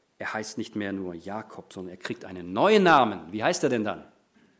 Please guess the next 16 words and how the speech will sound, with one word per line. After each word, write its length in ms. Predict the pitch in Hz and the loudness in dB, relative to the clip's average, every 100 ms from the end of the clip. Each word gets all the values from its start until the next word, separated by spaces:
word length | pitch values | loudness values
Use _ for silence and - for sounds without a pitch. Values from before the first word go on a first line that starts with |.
| _ _ _ _ _ _ _ | _ _ _ _ _ _ _
Israel. 400 | 117 123 107 95 | -10 -8 -6 -4
Wisst 120 | 131 180 | -2 2
ihr, 60 | |
was 100 | 165 | 2
Israel 340 | 214 170 180 175 | 2 4 4 6
heißt, 380 | 226 240 - | 4 2 -2
bedeutet? 560 | 143 147 233 185 - - _ _ _ _ _ _ _ _ _ _ _ _ _ _ _ _ _ _ _ _ _ _ _ - | 0 4 4 2 -6 -16 _ _ _ _ _ _ _ _ _ _ _ _ _ _ _ _ _ _ _ _ _ _ _ -4
Der 460 | 120 127 127 123 - _ _ _ _ | 0 2 0 -6 -20 _ _ _ _
Gotteskämpfer. 1120 | - 143 151 127 - - 113 92 - 82 - _ _ _ _ _ _ _ _ _ | -4 -2 -2 -4 -6 -8 -8 -8 -12 -16 -16 _ _ _ _ _ _ _ _ _
Wisst 160 | - 131 | -6 0
ihr, 60 | 151 | 0
was 120 | - | 0
Israel, 580 | 220 254 240 208 143 123 | -2 0 0 0 2 2
was 160 | 123 | 2
Jakob 500 | 139 208 269 180 - | 2 2 4 2 2
bedeutet? 560 | 151 127 110 101 95 | -4 0 -2 -2 -12